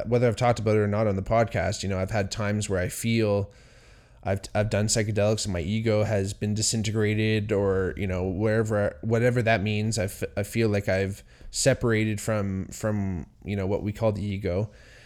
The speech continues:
And I've, I've had a feeling where the ego comes back in almost with a vengeance, in the sense where, you know, they say that the ego is the, b-, the greatest con man of all time because it prete-,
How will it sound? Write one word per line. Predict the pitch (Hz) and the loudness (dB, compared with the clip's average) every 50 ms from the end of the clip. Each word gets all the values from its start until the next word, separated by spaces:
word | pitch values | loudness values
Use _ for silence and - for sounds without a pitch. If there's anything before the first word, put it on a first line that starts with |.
| - - - - | -20 -20 -10 -4
And | - 113 | 0 0
I've, | 107 98 101 | 2 4 4
I've | 95 92 - - 101 107 110 107 | 2 2 0 0 0 0 0 2
had | 117 107 104 107 107 | 2 2 4 4 2
a | 104 | 0
feeling | - - 110 107 104 107 110 | 0 -2 -2 0 0 0 0
where | 110 113 117 | 0 0 0
the | 107 104 | 0 0
ego | 113 113 117 107 | 0 0 0 0
comes | 107 - 123 117 113 107 | 0 0 -2 -2 0 0
back | 92 110 101 92 101 - - | 0 0 0 0 0 -2 0
in | 117 120 117 107 104 101 92 - - | 0 2 2 2 0 -2 -4 -6 -6
almost | - 107 107 107 107 107 - - | -6 -4 -4 -2 -2 -4 -2 -4
with | 101 - | -4 -4
a | 107 | -2
vengeance, | 95 101 104 120 123 107 98 82 64 - - - | -2 0 0 0 0 0 -2 -6 -6 -4 -4 -4
in | - 95 101 | -4 -2 -4
the | 101 101 | -4 -2
sense | - - 107 101 - - - - | -2 -2 -2 -2 -2 -2 -2 0
where, | 107 104 98 95 95 98 - - - - - - - - - - - - - - - - - - - - - - | 0 0 2 0 0 -2 -6 -8 -14 -20 -20 -20 -20 -20 -20 -20 -20 -20 -20 -20 -20 -20 -20 -20 -20 -20 -12 -4
you | - 113 | 0 2
know, | 107 98 101 | 2 4 4
they | 104 107 | 2 2
say | 107 - 113 107 107 | 2 2 2 2 2
that | 98 101 95 | 2 0 -2
the | - 92 107 | -2 -2 -2
ego | 110 107 113 110 104 101 | -2 0 0 0 2 2
is | 80 92 101 101 98 92 98 107 - - - - - - - - - - - - - - - - - - - - - - - - - - - - - - - - | 2 0 0 0 0 -2 -2 -2 -2 -2 -2 -4 -6 -12 -20 -20 -20 -20 -20 -20 -20 -20 -20 -20 -20 -20 -20 -20 -20 -20 -20 -20 -20 -20 -20 -20 -20 -20 -12 -6
the, | 110 113 104 | -6 -4 -2
b-, | 107 - - - | -2 -2 -4 -2
the | 101 113 110 | -2 -4 -2
greatest | - 117 113 110 107 107 - - | -2 -2 0 0 0 -2 -2 -2
con | - 131 123 123 123 117 | 0 0 2 2 2 2
man | 110 104 104 107 | 2 2 2 0
of | 107 104 | -2 -2
all | 82 82 - | -2 -2 -2
time | - - 123 123 113 104 101 | -2 -2 0 0 0 0 0
because | 98 98 - 113 101 | -2 -4 -4 -6 -6
it | 113 - | -4 -4
prete-, | 123 104 - - - - | -4 -4 -4 -4 -6 -8